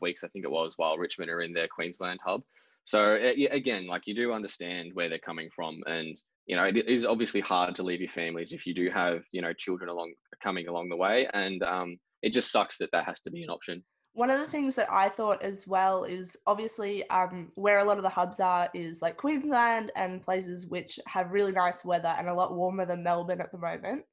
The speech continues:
Speaker 2: um, and whether that's going to affect some of the teams, because potentially they won't have as many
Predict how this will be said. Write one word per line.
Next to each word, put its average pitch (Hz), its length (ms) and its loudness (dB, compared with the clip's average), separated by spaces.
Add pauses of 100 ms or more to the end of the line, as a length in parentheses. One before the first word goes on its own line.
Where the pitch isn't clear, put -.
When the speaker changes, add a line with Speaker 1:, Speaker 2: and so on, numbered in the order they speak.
(460)
Speaker 2:
um, 185 440 2
and 196 120 2
whether 190 220 4
that's 170 300 2
going 190 300 0
to 185 180 -4
affect 175 440 -4 (120)
some 185 280 -4
of 175 60 -2
the 175 100 -4
teams, 160 540 -8
because 175 240 -8
potentially 180 600 -8
they 170 120 -4
won't 165 260 -2
have 170 200 -8
as 170 160 -10
many 160 320 -10